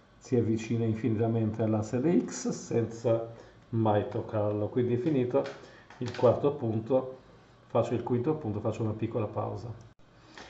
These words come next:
Quindi il quinto punto, facciamo lo studio della derivata prima, quinto punto, quindi derivata prima, cioè max, min,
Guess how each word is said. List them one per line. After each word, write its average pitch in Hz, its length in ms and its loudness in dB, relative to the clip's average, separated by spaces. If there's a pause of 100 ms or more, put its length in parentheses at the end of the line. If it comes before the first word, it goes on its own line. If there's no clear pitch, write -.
(320)
Quindi 147 400 10
il 131 160 6
quinto 143 460 6
punto, 185 500 10
facciamo 127 480 6
lo 127 140 8
studio 123 500 6
della 117 260 6
derivata 120 500 8
prima, 123 640 4 (220)
quinto 113 440 4
punto, 175 720 2 (640)
quindi 113 420 4
derivata 113 420 6
prima, 131 420 4
cioè 113 200 4
max, 110 760 0 (920)
min, 110 800 4